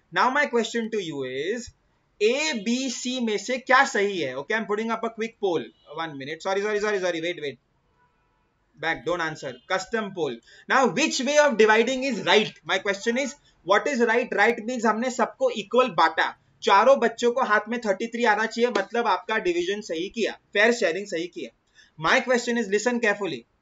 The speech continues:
listen carefully. Which one of these, in which one of these have we done the correct distribution? Okay, whether it's A, whether it's B, or whether it's C, or whether it's all of the above.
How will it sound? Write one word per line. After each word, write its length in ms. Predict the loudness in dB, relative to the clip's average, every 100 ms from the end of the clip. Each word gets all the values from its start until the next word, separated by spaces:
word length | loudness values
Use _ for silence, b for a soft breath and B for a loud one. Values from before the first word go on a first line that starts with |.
| _
listen 300 | -8 -8 -2
carefully. 420 | 0 0 -4 -10 -16 _ _ _ -4
Which 220 | -2 2
one 220 | 2 2
of 180 | 0 0
these, 560 | 0 0 -2 -4 -6 -14 _ _ _ _ _
in 220 | -2 2
which 180 | 2 4
one 180 | 4 4
of 100 | 0
these 140 | 2 4
have 160 | 4
we 100 | 4
done 200 | 2 4
the 140 | 2 -2 2
correct 540 | 4 6 4 4 -2 -4
distribution? 680 | -4 -2 -2 -2 -6 -10 -14 _ -18
Okay, 300 | -2 0 0 -8
whether 240 | -6 0
it's 220 | 0 -2 -6
A, 500 | 0 6 8 8 6 -2 _ _ _
whether 240 | -4 0
it's 220 | 0 -2 -8
B, 560 | -8 -6 -4 -4 -6 -6
or 100 | -6
whether 220 | -4 -4 -4
it's 240 | -6 -10
C, 220 | -8 -2 0
or 100 | 0
whether 260 | -2 -2
it's 220 | -2 -2 -2
all 400 | -2 0 0 0
of 340 | 0 -2 -2 -6 -10
the 280 | -10 -8 -8
above. 380 | -6 -8 -10